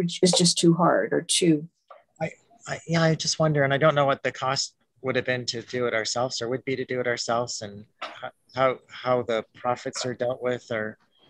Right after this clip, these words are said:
Speaker 2: so I understand
Speaker 1: Uh-huh.
Speaker 2: we partnered, but I don't really understand the details of the partnership, and I don't, I don't know if it's encouraging people to use electric vehicles. Um,
Speaker 1: Thank you.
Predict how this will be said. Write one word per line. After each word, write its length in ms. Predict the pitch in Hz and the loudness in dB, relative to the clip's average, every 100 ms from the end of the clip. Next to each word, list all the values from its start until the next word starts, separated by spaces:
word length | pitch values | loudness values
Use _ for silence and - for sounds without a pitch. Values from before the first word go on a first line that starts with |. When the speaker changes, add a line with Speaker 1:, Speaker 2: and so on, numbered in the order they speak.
| _ _ _ - | _ _ _ -16
Speaker 2:
so 140 | - 131 | -2 0
I 40 | |
understand 400 | 135 123 135 120 | 0 2 2 4
Speaker 1:
Uh-huh. 80 | 208 | 4
Speaker 2:
we 60 | |
partnered, 340 | - 127 - - | 4 2 -2 -4
but 100 | 127 | 2
I 80 | 123 | 6
don't 160 | 131 131 | 6 4
really 200 | 123 117 | 2 0
understand 440 | 113 110 127 110 | -2 -2 -2 -2
the 60 | 104 | -4
details 500 | 110 110 120 107 - | -4 -4 -4 -4 -4
of 80 | 104 | -6
the 60 | |
partnership, 600 | - 107 113 107 113 107 | -4 -4 -6 -4 -2 -2
and 100 | 113 | 0
I 60 | 107 | 0
don't, 280 | 113 117 113 _ _ - _ _ _ | 2 0 -2 _ _ -20 _ _ _
I 60 | 127 | 2
don't 160 | 139 135 | 4 6
know 80 | |
if 100 | 127 127 | 4 2
it's 140 | - | -2
encouraging 480 | 113 127 120 - 110 | -2 2 2 2 -6
people 320 | 113 104 104 | -10 -10 -12
to 140 | 98 107 | -12 -10
use 220 | 104 - | -8 -4
electric 360 | 98 - 98 - | -4 -6 -14 -10
vehicles. 640 | 110 - 107 101 - - _ _ - | -10 -10 -14 -12 -12 -14 _ _ -20
Um, 220 | 104 104 - _ _ - | -20 -20 -20 _ _ -4
Speaker 1:
Thank 240 | 208 208 208 | -2 0 -2
you. 220 | 196 | -2